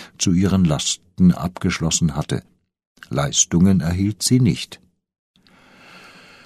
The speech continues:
Doch die aufgelaufenen Vertragskosten, die ein Inkasso-Unternehmen eintreiben wollte, sollte sie bezahlen. Nun hat der Bundesgerichtshof im Sinne der Verbraucherzentrale entschieden, dass die Verbraucherin nicht zahlen muss.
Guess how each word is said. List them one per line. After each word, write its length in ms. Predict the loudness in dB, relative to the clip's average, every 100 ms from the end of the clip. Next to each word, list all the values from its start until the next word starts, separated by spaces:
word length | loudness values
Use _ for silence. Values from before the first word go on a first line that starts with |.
| _ _ _ 0
Doch 200 | 0 2
die 420 | 6 6 6 4
aufgelaufenen 960 | 2 2 2 0 4 2 2 4 4
Vertragskosten, 1300 | 2 -2 0 0 0 -2 -4 -2 -2 -2 0 2 4
die 160 | 4 4
ein 220 | 4 4
Inkasso-Unternehmen 1120 | 4 2 2 2 2 2 2 2 4 4 4
eintreiben 640 | 2 0 2 2 2 2 4
wollte, 420 | 2 4 4 4
sollte 460 | 4 2 2 2
sie 160 | 0 2
bezahlen. 720 | 0 0 0 0 -4 -8 -14 _ _ _ _ _ _ _ -20 -20 0
Nun 240 | 4 6 6
hat 180 | 4 2
der 80 |
Bundesgerichtshof 1080 | 4 6 6 4 2 0 2 0 0 0 0
im 240 | 2 2
Sinne 360 | 4 4 4 4
der 160 | 2 0
Verbraucherzentrale 1200 | -4 -2 0 0 -2 -2 0 -2 -2 -2 -2 -4
entschieden, 680 | -4 -4 0 0 4 4 4
dass 260 | 2 -2 0
die 120 | -2
Verbraucherin 1000 | 0 -2 -2 -4 -4 -2 -2 2 4 4
nicht 420 | 2 -2 -10 -6
zahlen 460 | 0 0 0 -2 -4
muss. 280 | -6 -8